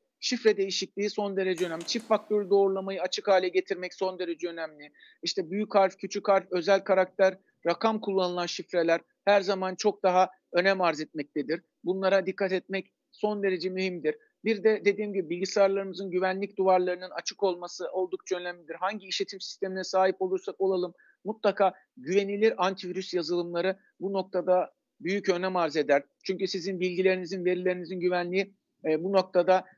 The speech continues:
önemlidir. Bir de son dönemlerde işte, e, vatandaşları dolandırmak, mağdur edebilmek adına çok fazla Instagram hesabınıza şu konumdan erişim sağlandı, işte Amerika'dan erişim sağlandı, İngiltere'den erişim sağlandı şeklinde mesajlar geliyor.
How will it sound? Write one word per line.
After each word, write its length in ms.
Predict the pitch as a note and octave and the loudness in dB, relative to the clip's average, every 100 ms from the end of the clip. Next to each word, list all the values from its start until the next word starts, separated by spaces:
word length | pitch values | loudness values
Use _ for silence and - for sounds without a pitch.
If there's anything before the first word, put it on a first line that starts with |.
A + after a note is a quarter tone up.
| - | -2
önemlidir. 600 | F3+ F#3 F3+ F3+ D#3+ - | 2 2 2 -2 -4 -4
Bir 100 | F3+ | -2
de 80 | F#3+ | -2
son 300 | F#3+ G3 F#3+ | -2 -4 0
dönemlerde 540 | F#3 F#3 F#3 F#3 F3 | 0 0 -2 -2 0
işte, 320 | F#3 - F#3+ F#3+ _ _ - | -2 0 -2 -2 _ _ 0
e, 40 | E3 D#3+ D3+ D3+ D3+ D3 | 2 4 4 4 4 4
vatandaşları 680 | F3 G3 F#3 F#3 - F#3+ F3 | 2 2 2 0 0 -2 2
dolandırmak, 580 | F#3+ F#3+ F#3 F#3 F#3 F#3 | 2 2 0 -4 -4 -4
mağdur 320 | F3+ F3 F#3+ | -2 0 0
edebilmek 560 | F3 F3+ F#3 G3 G3+ | 2 0 0 -6 -6
adına 340 | D#3+ E3 E3+ F#3+ _ _ | -6 -6 -10 -10 _ _
çok 300 | - C4+ - | -8 -8 2
fazla 440 | G#3 F#3 D#3+ A#3 - _ - | 2 4 2 -2 -2 _ -10
Instagram 500 | G3+ - G3+ G#3 G3 | -6 0 2 2 0
hesabınıza 720 | F#3+ G3 F#3 F3+ F3 D#3+ F#3 | 2 4 4 2 -4 -4 -4
şu 180 | - A3 | -4 0
konumdan 400 | F#3+ F#3 F3+ F#3 | 0 0 0 0
erişim 340 | F3+ F3 F#3 | 0 -4 -4
sağlandı, 420 | - E3 C#3+ C3 C3 | -2 0 0 -2 -10
işte 160 | - E3+ | -8 -8
Amerika'dan 500 | F3+ F#3 E3+ F3 E3+ | -8 -4 -4 -4 -8
erişim 340 | E3 - F3+ | -8 -10 -8
sağlandı, 440 | - D3+ C#3 B2+ | -2 0 0 -6
İngiltere'den 540 | D#3 F3 F3+ F#3+ F3 F3 | -10 -6 -2 -2 -4 -4
erişim 340 | E3+ - F#3 | -6 -6 -8
sağlandı 380 | - D3 D3 C#3+ | 0 0 -2 -8
şeklinde 400 | F3 E3+ F3+ G3 | -8 -8 -8 -8
mesajlar 560 | D3+ - E3+ D3 D#3+ D#3 | -8 -2 -2 2 2 0
geliyor. 300 | C3+ A#2 | -4 -8